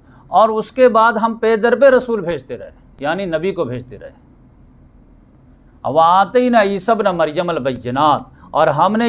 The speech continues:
ईसा इब्न मरियम को वाज़े मोज़ात के साथ नाज़िल किया। मूसा अलैहिस्सलाम को भी मोज़ात दिए और ईसा अलैहिस्सलाम को भी मोज़ात दिए। बनी इसराइल के मूसा अलैहिस्सलाम भी नबी हैं और ईसा अलैहिस्सलाम भी नबी हैं।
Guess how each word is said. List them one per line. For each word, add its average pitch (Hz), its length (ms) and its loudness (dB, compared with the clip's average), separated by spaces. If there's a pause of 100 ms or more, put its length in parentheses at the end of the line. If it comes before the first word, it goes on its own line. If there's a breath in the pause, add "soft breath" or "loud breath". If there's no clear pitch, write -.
(100)
ईसा 190 340 0
इब्न 208 300 -2
मरियम 175 420 0
को 208 160 0
वाज़े 180 480 2
मोज़ात 185 520 2 (260)
के 170 80 -8
साथ 156 300 -4
नाज़िल 120 260 -8
किया। - 220 -18 (1900)
मूसा 143 260 2
अलैहिस्सलाम 202 460 0
को 196 80 -4
भी 208 120 -2
मोज़ात 196 360 2
दिए 208 220 -2 (320)
और 139 180 -4
ईसा 185 240 -2
अलैहिस्सलाम 143 480 -4
को 113 100 -12
भी 113 80 -14
मोज़ात 101 340 -16
दिए। - 140 -20 (680 soft breath)
बनी 156 260 -2
इसराइल 202 400 2
के 196 120 -8
मूसा 185 260 0
अलैहिस्सलाम 214 440 0
भी 214 100 -2
नबी 214 260 0
हैं 226 160 -2 (180)
और 160 220 -6
ईसा 190 200 0
अलैहिस्सलाम 156 480 -2
भी 120 60 -6
नबी 98 220 -18
हैं। 82 220 -20